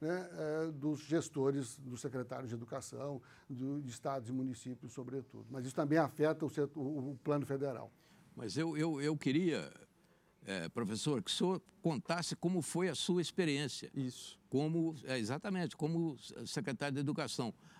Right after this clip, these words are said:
Speaker 2: Até onde ia o, o, o, a presença do Estado ali e até onde ia a autonomia do, do modelo, do modelo privado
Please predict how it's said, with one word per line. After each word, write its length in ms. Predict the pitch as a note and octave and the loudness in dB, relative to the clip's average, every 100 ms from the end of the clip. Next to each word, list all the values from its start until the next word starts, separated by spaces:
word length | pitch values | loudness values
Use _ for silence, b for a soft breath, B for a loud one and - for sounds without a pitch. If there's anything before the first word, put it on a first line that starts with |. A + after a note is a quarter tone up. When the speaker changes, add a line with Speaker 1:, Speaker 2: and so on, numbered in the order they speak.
| - | -4
Speaker 2:
Até 320 | B2+ - F3+ | -4 2 2
onde 360 | E3 G3 G#3+ G#3 | 4 4 4 6
ia 540 | G#3 F3 G#3+ A3+ A3+ | 6 6 6 2 0
o, 100 | - | -2
o, 460 | F#3 F3+ D#3+ F3 D3 D3+ D3 B2+ | 0 2 2 2 2 2 4 2
o, 60 | A#2 - - - | 0 -8 -18 -8
a 80 | A#2+ | -2
presença 720 | F#3+ D3+ G#2+ A2 F#3+ - D#3 | 2 2 2 2 2 2 2
do 140 | C3 | 4
Estado 520 | A#2+ - A#2+ A#2+ A2 | 2 0 2 2 2
ali 320 | A2+ B2 F#3+ b b - | 2 4 2 b b -2
e 100 | D#3+ | 0
até 220 | - F3 | 2 0
onde 300 | C#3 G3+ G3+ | 2 2 4
ia 280 | E3+ G3+ G#3 | 4 4 2
a 40 | |
autonomia 840 | G3 E3 G3 G3+ C#3+ E3 G3+ G#3+ b b b | 2 4 4 4 4 4 4 0 b b b
do, 300 | - F3 D#3 | 2 4 4
do 100 | C3 | 4
modelo, 640 | D#3 F3 B2 E3+ C#3 D#2+ - - | 4 4 4 4 2 -2 -6 -4
do 160 | F2 | 0
modelo 380 | G#2 A2 A2+ C#3+ | 2 2 4 2
privado 680 | C#3 E3 A2 A2+ D3+ E3+ | 2 2 2 2 0 -4